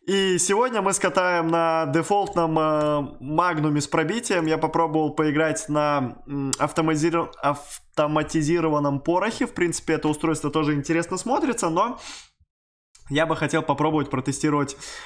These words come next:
э, бронебойку, а именно бронебойный сердечник, и попробовать, э, поиграть с Магнумом, у которого есть определенный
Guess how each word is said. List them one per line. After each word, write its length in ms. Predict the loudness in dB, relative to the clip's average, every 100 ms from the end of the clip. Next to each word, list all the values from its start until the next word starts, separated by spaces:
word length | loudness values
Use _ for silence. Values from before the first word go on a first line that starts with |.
| -10
э, 240 | -2 0 2
бронебойку, 1200 | 2 2 2 2 2 2 0 0 0 2 0 0
а 180 | 0 2
именно 580 | 2 2 2 2 2 2
бронебойный 540 | 2 2 2 2 2 0
сердечник, 760 | -2 0 0 -2 -4 -4 -6
и 440 | -8 -4 -4 -2 -2
попробовать, 880 | -2 -2 0 0 0 0 -2 -6 -4
э, 380 | -2 0 0 -4 -2
поиграть 440 | -2 0 0 0 -2
с 80 |
Магнумом, 460 | -2 0 0 -2 -2
у 60 | -2
которого 420 | -2 -2 0 2
есть 300 | 0 0 -2
определенный 720 | -4 -2 0 2 2 0 -2